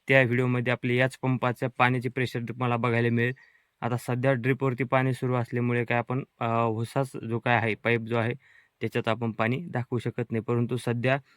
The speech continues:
लाईव्ह दोन एकरला, सॉरी, अ, पावणे दोन एकरला ड्रिपवरती मोसंबीला सोबत पाणी सुरू आहे, ते पण प्रे-, प्रेशरनं पाणी सुरू आहे. आपण नेक्स्ट टाइम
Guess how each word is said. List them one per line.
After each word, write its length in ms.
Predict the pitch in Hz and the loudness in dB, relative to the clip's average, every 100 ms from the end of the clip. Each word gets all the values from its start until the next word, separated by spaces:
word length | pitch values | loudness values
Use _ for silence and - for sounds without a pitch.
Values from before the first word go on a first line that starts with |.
| _ _ _ | _ _ _
लाईव्ह 380 | 117 120 131 139 - 127 | 0 2 2 -2 -6 -10
दोन 360 | 117 135 135 | 0 4 4
एकरला, 540 | 131 - 127 127 127 139 _ _ _ _ - | 2 -2 -4 2 0 0 _ _ _ _ -2
सॉरी, 200 | 120 123 - - _ - | 0 0 -2 -8 _ -4
अ, 40 | 120 123 123 127 123 - | 0 2 2 0 -2 2
पावणे 280 | 127 135 139 | 4 4 4
दोन 200 | 143 139 | 4 4
एकरला 400 | 120 123 101 98 - _ _ - _ _ _ | 2 -2 -2 -4 -8 _ _ -20 _ _ _
ड्रिपवरती 580 | 120 123 127 131 120 135 | 0 2 4 2 0 0
मोसंबीला 640 | 127 120 120 117 120 123 123 - - | 2 2 0 0 0 0 -2 -8 -20
सोबत 300 | - 135 135 131 | -2 4 4 4
पाणी 220 | 131 127 123 | 2 2 0
सुरू 260 | - 139 | 2 6
आहे, 260 | 135 107 101 | 6 6 0
ते 360 | - _ - | -14 _ -6
पण 200 | 127 135 123 | -2 -2 -2
प्रे-, 160 | - 131 - | 0 0 4
प्रेशरनं 440 | 143 131 127 131 | 4 4 0 0
पाणी 240 | 120 120 | 2 0
सुरू 180 | 107 113 | 0 -2
आहे. 200 | 110 113 143 _ _ _ _ _ _ _ _ _ _ _ _ _ | -2 -2 -6 _ _ _ _ _ _ _ _ _ _ _ _ _
आपण 340 | 123 143 139 - | -2 0 -2 0
नेक्स्ट 300 | 127 131 - | 0 -2 0
टाइम 260 | 135 135 | 0 2